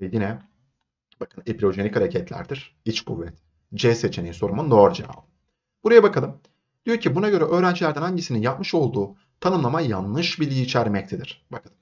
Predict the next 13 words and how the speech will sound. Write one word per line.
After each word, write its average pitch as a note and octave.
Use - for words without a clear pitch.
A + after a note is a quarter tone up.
coğrafya G#3+
öğretmeni F#3
dersinde E3+
yüzey C#3+
volkanizması D#3+
konusunu D3+
işlerken G3+
öğrencilerden C#3
konuyla C#3+
ilgili D3+
bazı B2
kavramların C3
tanımlarını A#2+